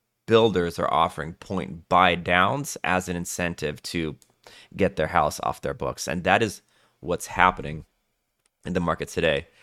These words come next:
But when we take that into account, what do we see? Like, we see existing home sales are still down. Um, uh, uh, existing home sales, uh, this is, again, this is volume, not price,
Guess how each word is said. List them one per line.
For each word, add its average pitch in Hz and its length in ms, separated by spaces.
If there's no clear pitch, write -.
But 127 320
when 120 220
we 113 100
take 135 300
that 85 120
into 95 220
account, 117 420
what 104 140
do 120 80
we 107 100
see? 123 360
Like, 87 280
we 107 80
see 151 200
existing 95 340
home 92 240
sales 87 280
are 82 60
still 107 280
down. 80 420
Um, 71 520
uh, 69 520
uh, 78 180
existing 123 460
home 98 200
sales, 85 520
uh, - 140
this 113 160
is, 107 60
again, 92 240
this 92 180
is 87 120
volume, 80 460
not 80 220
price, 76 400